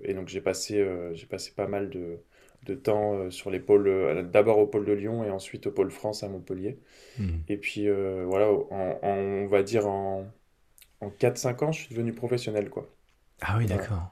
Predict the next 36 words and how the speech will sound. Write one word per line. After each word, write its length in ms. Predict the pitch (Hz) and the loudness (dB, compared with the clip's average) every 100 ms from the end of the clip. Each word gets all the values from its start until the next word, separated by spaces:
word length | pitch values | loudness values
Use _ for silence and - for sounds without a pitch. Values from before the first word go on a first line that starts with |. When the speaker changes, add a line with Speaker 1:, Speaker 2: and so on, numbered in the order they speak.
| - - | -10 -4
Speaker 2:
Ah 80 | |
oui, 100 | 98 | -2
donc, 140 | 87 90 | -2 -2
Speaker 1:
Ouais. 80 | 151 | -2
Speaker 2:
euh, 180 | 87 | -2
relativement 520 | 87 90 - - 92 90 | -2 -4 -4 -4 -2 -2
tôt, 480 | - 107 107 110 101 | -2 2 4 4 2
euh, 340 | 78 82 87 90 | 0 -2 -4 -4
dans 120 | 92 | -2
ta, 200 | 98 92 | -2 0
dans 140 | 98 | 0
ta 200 | 95 92 | 0 -2
vie, 360 | 85 95 104 107 | -2 0 2 4
euh, 220 | 92 85 82 - - - | 2 0 -6 -12 -12 0
d'étudiant, 560 | 104 - 104 107 123 - - - | 2 2 2 4 4 0 -14 -16
tu 160 | - | -12
t'as, 200 | - 90 | -2 -2
t'as 120 | 87 101 | 4 4
un 40 | |
choix, 400 | 95 113 110 113 | 4 4 6 6
euh, 80 | 110 | 6
Speaker 1:
Ouais. 80 | 107 | 4
Speaker 2:
sur 140 | 98 | 2
le, 60 | 95 - - - | -4 -8 -18 -4
qui 120 | 110 | 0
s'est 120 | - | 2
imposé 400 | 113 113 107 123 | 4 6 6 6
ou 80 | 151 | 6
ça 140 | - | 4
s'est 120 | - 110 | 2 2
fait 100 | 104 | 2
naturellement ? 500 | 104 - 98 95 104 | 2 2 2 2 0
Comment 240 | - 87 | -2 -4
ça 140 | - 90 | -4 -4
s'est, 280 | - | -4
euh 20 | 90 | -4